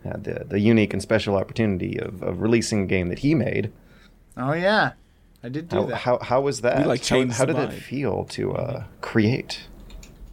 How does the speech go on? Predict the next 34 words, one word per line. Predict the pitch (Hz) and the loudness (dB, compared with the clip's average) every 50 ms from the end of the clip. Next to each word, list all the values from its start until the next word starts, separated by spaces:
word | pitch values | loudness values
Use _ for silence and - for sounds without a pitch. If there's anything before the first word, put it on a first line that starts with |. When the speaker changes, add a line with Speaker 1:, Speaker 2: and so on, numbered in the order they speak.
| - - - - _ _ - - | -20 -20 -20 -20 _ _ -14 -8
Speaker 3:
Yeah. | 127 127 127 - 139 139 147 151 156 160 165 165 165 165 165 165 160 160 160 | -6 -4 -4 -2 -2 -2 0 0 0 2 2 2 2 2 2 2 2 2 2
Speaker 2:
Um, | 156 156 147 - - - - - - - - | 2 0 -4 -8 -12 -16 -20 -20 -16 -12 -8
I | 101 117 139 143 | -6 -4 -4 -4
felt | 139 - - 147 143 143 143 139 | -4 -2 0 2 4 4 2 0
sick | - - - 151 151 151 - - - | -4 -2 0 0 0 0 -4 -8 -4
most | 143 139 147 143 165 | -2 -2 -2 -2 -2
of | 147 139 | 0 2
the | 147 | 4
weekend. | 143 143 143 143 156 160 180 202 214 - - - - - - - - - 143 - - | 4 2 2 0 -2 -4 -4 -4 -6 -8 -12 -14 -12 -10 -8 -6 -6 -6 2 6 8
<laughs> | 226 214 - - 220 208 214 - 214 196 196 - - - - - - - | 8 8 8 8 6 6 6 2 -2 -2 -2 -2 -4 -8 -10 -10 -4 0
Speaker 3:
<laughs> | - 233 220 - 185 165 156 - 156 - 131 - 226 - - - - - - 113 110 - | 0 0 2 2 2 2 2 2 0 -2 2 2 2 2 2 -2 -6 -10 -12 -14 -8 -4
Good. | 123 120 | -2 2
Speaker 2:
Um, | 131 160 160 160 160 160 160 160 156 147 143 139 - - - - | 6 8 8 8 8 8 6 6 4 2 0 -2 -6 -12 -6 0
actually, | - 170 175 - 175 165 156 | 2 2 2 2 2 6 6
I | 151 147 | 6 6
do | 143 160 160 | 6 4 4
wanna | 160 156 151 143 | 4 4 2 2
say, | 135 147 139 135 131 | 2 2 0 0 0
like, | 127 120 127 | -2 -4 -4
a | 123 | -6
huge | 120 - 131 120 - | -4 -4 -4 -4 -4
thank | - 123 120 123 117 - | -6 -6 -6 -6 -6 -8
you | 120 120 117 117 113 - _ _ _ _ _ - | -8 -6 -6 -8 -10 -14 _ _ _ _ _ -10
to | - 127 123 123 120 120 117 117 - - - - - - _ | -6 -4 -4 -2 -4 -4 -6 -8 -10 -14 -20 -20 -20 -16 _
a | - 117 | -6 -2
lot | 127 135 147 147 | 2 2 4 4
of | 143 139 123 | 4 2 2
the | 131 | -2
dad | 131 135 131 131 135 131 127 117 127 | -2 0 2 2 2 2 0 -2 -6
and | - 127 127 131 131 | -8 -6 -4 -4 -4
sons | 135 - 131 131 127 123 123 127 | -4 -4 -2 -2 -4 -4 -4 -4
out | 123 127 123 - | -4 -4 -4 -4
there | - 113 113 117 117 | -4 -2 -2 -2 -2
who, | 113 131 135 131 127 123 120 123 | -2 -2 0 0 0 -2 -4 -6